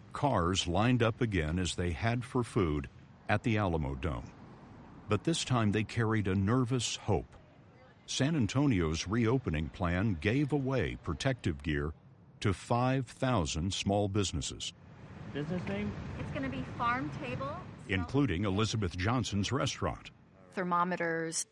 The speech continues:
Speaker 3: face masks, face coverings, hand sanitizer.
Speaker 1: And you signed the pledge.
Speaker 3: I did sign the pledge, and it is now posted on my front door of my restaurant.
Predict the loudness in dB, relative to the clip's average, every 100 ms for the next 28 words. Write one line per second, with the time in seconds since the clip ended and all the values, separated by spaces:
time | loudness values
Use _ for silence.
0 | _ _ -4 0 2 0 0 2 2 2
1 | -4 -2 -2 -2 2 2 4 0 -2 -2
2 | -4 -4 2 4 4 2 0 0 4 2
3 | 2 -2 -4 _ _ _ _ 6 8 8
4 | 8 8 6 4 0 -2 -4 -6 -8 _
5 | _ -2 0 0 -2 -2 -2 0 0 -2
6 | -2 2 2 0 -2 -2 0 0 4 4
7 | 4 2 -2 -4 -4 -4 -2 -2 0 0
8 | 0 -2 -2 -2 -2 -2 0 0 -2 -6
9 | -8 -8